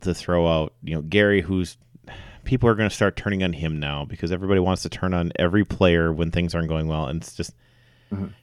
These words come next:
Speaker 1: he's been good for the last two years and has been fine. It's not that he suddenly forgot how to play football. They're just
Speaker 2: Mm.
Speaker 1: using him in odd situations. Actually,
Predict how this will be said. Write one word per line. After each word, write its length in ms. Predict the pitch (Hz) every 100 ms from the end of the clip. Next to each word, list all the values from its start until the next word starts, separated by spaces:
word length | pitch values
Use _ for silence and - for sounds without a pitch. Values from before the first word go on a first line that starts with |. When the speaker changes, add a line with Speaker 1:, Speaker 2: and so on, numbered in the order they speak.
| _ - -
Speaker 1:
he's 300 | - 110 135
been 260 | 127 131 117
good 220 | 107 101
for 180 | - 95 -
the 100 | -
last 360 | 95 95 90 -
two 240 | - - 107
years 460 | 87 87 85 80
and 100 | 82
has 120 | 85
been 160 | 82 82
fine. 400 | - 92 82 78
It's 200 | - -
not 200 | 98 95
that 120 | 95 -
he 120 | 92
suddenly 520 | - - 107 104 98
forgot 320 | - 92 92
how 60 | 87
to 80 | 85
play 180 | - 85
football. 720 | - - 95 - 76 78 85
They're 120 | 82
just 220 | 92 - - _ _ _ _ _ -
Speaker 2:
Mm. 120 | 95 _ - - - - - -
Speaker 1:
using 340 | 92 113 113
him 100 | 104 101
in 80 |
odd 220 | 78 92 90
situations. 460 | 87 95 92 95 -
Actually, 300 | 131 135